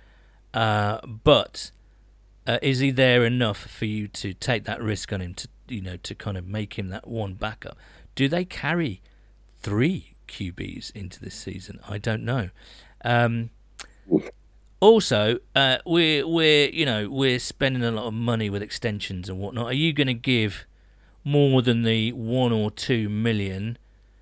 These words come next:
Speaker 1: uh, over for a backup quarterback when you could spend it on a T Higgins or put it towards at least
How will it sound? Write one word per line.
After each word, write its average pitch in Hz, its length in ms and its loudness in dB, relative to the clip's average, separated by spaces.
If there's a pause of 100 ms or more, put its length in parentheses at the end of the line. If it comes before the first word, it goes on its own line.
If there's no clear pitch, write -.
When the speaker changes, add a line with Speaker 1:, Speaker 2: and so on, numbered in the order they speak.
(880)
Speaker 1:
uh, 104 200 -4
over 113 300 0
for 107 240 -4
a 101 60 -4
backup 98 360 -8
quarterback 113 440 -4
when 110 160 -4
you 107 160 -6
could 123 280 0
spend 104 400 -2
it - 200 -6
on 117 360 0 (380)
a 123 120 -2
T 110 320 -2
Higgins 98 420 -4
or 107 120 -2
put 131 220 2
it 101 100 -4
towards 110 440 0
at 117 80 -8
least 104 300 -6